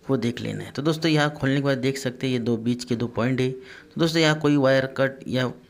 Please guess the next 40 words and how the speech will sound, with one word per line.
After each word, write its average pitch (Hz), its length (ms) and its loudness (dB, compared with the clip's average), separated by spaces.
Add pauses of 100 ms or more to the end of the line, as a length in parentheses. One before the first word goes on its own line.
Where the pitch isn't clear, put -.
(180)
कोई 127 220 0
छेड़खानी 120 440 -2
नहीं 120 200 0
करनी 147 300 0
ज़्यादा, 139 260 0
क्योंकि 131 280 -4
ये 127 100 0
सॉकेट 120 360 -4
ख़राब 120 280 0
हो 117 100 0
सकता - 340 -6
है। 113 60 -4
तो - 440 -20
दोस्तों, 170 280 2
यह 165 140 6
हल्के 147 280 2
हाथ 135 100 4
से 143 160 -2
छोटे 135 360 0
छोटे 120 280 -2
कट 120 260 -2
मारने। 113 360 -4 (420)
तो 151 60 2
उसके 160 200 0
बाद 180 160 6
दोस्तों, 170 360 2
दूसरा 156 260 2
है 151 320 2 (100)
गरम 135 320 2
सलाई, 131 540 0
जो 120 240 2
लोहे 120 280 4
की 131 140 0
होती 123 340 0
है, - 80 -2
उसे 127 180 -2
छेद 120 360 -2
कर 113 200 -2
लेना 113 260 -2
है। 101 120 -10